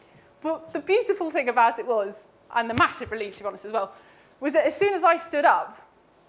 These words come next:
the boldest woman just kind of charged at me and gave me this massive, great hug, like, bone crusher. These women are built strong. At which point, another woman then came rushing up to me and also gave me a hug. I was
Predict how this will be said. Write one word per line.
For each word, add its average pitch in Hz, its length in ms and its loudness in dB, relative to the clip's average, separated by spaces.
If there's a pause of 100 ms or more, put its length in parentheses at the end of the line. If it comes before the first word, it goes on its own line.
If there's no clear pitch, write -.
(460)
the 269 80 0
boldest 320 500 0
woman 262 380 -4 (540)
just 254 180 -2
kind 427 300 -6
of 220 100 -6
charged - 600 4
at - 200 -8
me - 160 -8 (680)
and 330 100 2
gave 440 200 6
me 370 120 -2
this 349 200 0 (380)
massive, - 380 -6
great 226 220 0
hug, - 420 0 (220)
like, 254 160 4 (180)
bone 311 280 4
crusher. 220 280 -6
These 277 180 -10
women 226 140 -6
are 202 60 -8
built 220 180 -8
strong. - 240 -4 (640)
At 294 100 4
which 392 200 2
point, 349 180 4
another 381 320 4
woman 233 320 -2
then 247 140 -2
came 262 200 -6
rushing 220 260 -4
up - 140 -8
to - 80 -14
me 220 160 -8
and 262 140 -6
also 339 320 0
gave 196 180 -8
me 190 80 -14
a 214 60 -10
hug. 202 180 -6 (140)
I 494 200 2
was 523 60 0